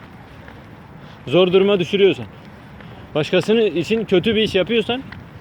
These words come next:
orada senin farklı düşünüyorsun anlayışın doğru değil.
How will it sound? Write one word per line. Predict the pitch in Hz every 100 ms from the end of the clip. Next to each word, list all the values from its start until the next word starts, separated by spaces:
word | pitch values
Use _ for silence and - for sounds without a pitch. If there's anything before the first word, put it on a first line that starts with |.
| - - - - - -
orada | 143 170 190
senin | 190 208 220
farklı | 175 180 147 214
düşünüyorsun | 170 190 208 220 - 196 139 - - - - - - 156
anlayışın | 175 185 185 220
doğru | 180 170
değil. | 160